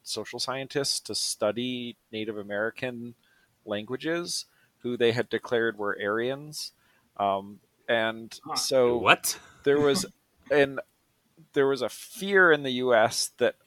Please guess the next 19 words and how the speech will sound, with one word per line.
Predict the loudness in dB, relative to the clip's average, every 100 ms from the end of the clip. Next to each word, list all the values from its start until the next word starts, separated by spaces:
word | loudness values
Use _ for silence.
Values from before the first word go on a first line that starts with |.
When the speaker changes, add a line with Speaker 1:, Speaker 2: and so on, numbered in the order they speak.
| _
Speaker 1:
there | 0 0 0 -6
would | -8 -8 -4
be | -2 0
a | 2 2
number | 2 -2 -2 -2
of | -2 -6 -16 -20 _ _
Nazi, | 0 0 0 -6 -4 -4 -6 0
uh, | 2 4 2 -2 0
Nazis | 0 2 -4 -8
who | -8 -10
could | -6 -2
have | -2
spoken | -4 -4 -4 -4 -6 -6
or | -4 -2 -2 -4 -8
understood | -10 -8 -10 -8 -4 -4 -6
the | -8 -6 -8 -12
Native | -12 -12 -16
American | -18 -18 -20
languages. | -20 _ -20 -20